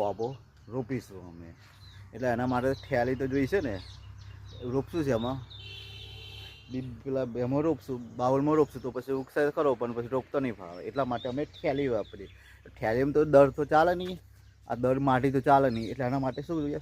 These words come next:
સોનું ખાતર જોઈએ. એટલે સોનું ખાતર જો આ રહ્યું. એટલે પછી અમે આને ઉછેરશું, બરાબર. ટેકનિક જોઈ લો અમારી ઉછેરવાની, આ રીતે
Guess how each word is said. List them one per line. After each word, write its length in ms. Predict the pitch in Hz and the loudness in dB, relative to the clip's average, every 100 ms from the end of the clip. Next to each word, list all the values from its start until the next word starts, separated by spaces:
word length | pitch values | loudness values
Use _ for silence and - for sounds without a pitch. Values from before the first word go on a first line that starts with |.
| - | -2
સોનું 340 | 143 135 143 139 | 2 4 4 2
ખાતર 260 | 120 104 120 95 | -2 0 -2 -4
જોઈએ. 260 | 90 82 - - - - | -10 -12 -18 -20 -20 -10
એટલે 140 | 120 123 | -2 4
સોનું 300 | 123 120 127 - | 10 10 10 6
ખાતર 280 | 113 - 110 110 | 4 6 2 4
જો 100 | 107 87 87 - - _ - 131 | 2 2 -8 -20 -20 _ -10 0
આ 60 | 123 | 2
રહ્યું. 260 | 95 92 92 - _ - - - - - - - - - - - - - - - - - - - - - - - - - - - - - | 2 -4 -12 -18 _ -20 -20 -18 -14 -14 -16 -20 -20 -20 -20 -20 -20 -20 -20 -20 -20 -20 -20 -20 -20 -20 -20 -20 -20 -18 -18 -18 -12 2
એટલે 140 | 135 - - | 4 4 0
પછી 280 | 135 - 151 | 2 6 8
અમે 140 | 127 131 | 10 10
આને 180 | 123 165 170 - - - - - - 160 | 10 8 4 -2 -14 -20 -20 -18 4 6
ઉછેરશું, 460 | - 147 - 104 - - - - - - - - - - - - - - | 10 8 8 0 -8 -14 -18 -20 -20 -18 -18 -18 -18 -20 -20 -20 -20 -10
બરાબર. 340 | - 139 143 147 - | -2 -2 -2 -4 2
ટેકનિક 440 | 127 117 131 127 127 | 4 6 6 6 6
જોઈ 160 | 117 101 | 8 6
લો 60 | 101 101 | 4 2
અમારી 240 | 101 127 113 | 2 2 0
ઉછેરવાની, 460 | - 107 110 143 190 - - - - - - - - - - - - 107 | 2 2 4 2 -2 -8 -18 -18 -16 -16 -18 -18 -16 -16 -16 -16 -8 0
આ 80 | 110 | 2
રીતે 200 | 110 | 4